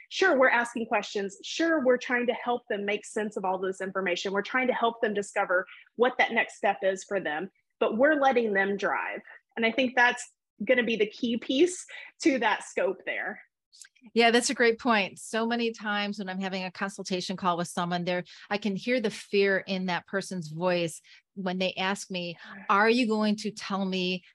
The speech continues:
Speaker 2: that I have to give up X, Y, and Z?"
Speaker 1: <laughs> Yes.
Speaker 2: Right? And that's a big fear, and it's a big
Speaker 1: It is.
Speaker 2: block in terms of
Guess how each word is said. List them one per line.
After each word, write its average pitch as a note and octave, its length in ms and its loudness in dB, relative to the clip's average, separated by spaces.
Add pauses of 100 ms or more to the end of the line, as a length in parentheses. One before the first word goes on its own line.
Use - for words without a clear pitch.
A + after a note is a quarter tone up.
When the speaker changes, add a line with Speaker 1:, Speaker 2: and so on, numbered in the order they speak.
Speaker 2:
that F3+ 100 0
I F3 100 0
have F3+ 340 -2
to G3 100 -2
give F3 260 -4
up E3+ 360 0
X, - 280 -8
Y, E3+ 200 -2
and E3 300 0
Z?" D3+ 360 -6
Speaker 1:
<laughs> - 60 -18 (400)
Yes. - 440 -2 (920)
Speaker 2:
Right? A3 240 2
And A#3+ 120 0
that's C4 160 0
a B3+ 60 -2
big E4+ 200 0
fear, E4 420 0
and A#3+ 120 2
it's A3 120 -2
a A3+ 60 0
big B3+ 380 -2
Speaker 1:
It E4 180 -6
is. C#4 320 -6
Speaker 2:
block C#4 400 2
in A3 180 -6
terms A#3 320 -4
of G#3 160 0